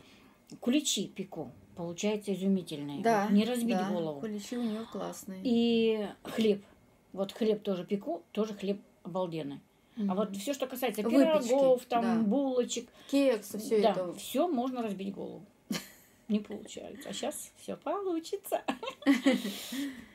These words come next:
Speaker 1: Вот.
Speaker 2: Так.
Speaker 1: Попейте с нами чайку или кофейку.
Speaker 2: Да.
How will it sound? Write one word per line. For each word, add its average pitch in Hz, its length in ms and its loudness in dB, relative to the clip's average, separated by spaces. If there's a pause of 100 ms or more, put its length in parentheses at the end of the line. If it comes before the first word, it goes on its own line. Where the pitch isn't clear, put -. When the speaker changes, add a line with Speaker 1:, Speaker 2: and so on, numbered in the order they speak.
(220)
Speaker 1:
Вот. 160 340 -10 (1200)
Speaker 2:
Так. 254 320 4 (360)
Speaker 1:
Попейте 247 380 -2
с 202 80 -10
нами 196 280 -2 (320)
чайку 247 340 -4
или 196 220 -4
кофейку. 180 260 -6
Speaker 2:
Да. 220 220 2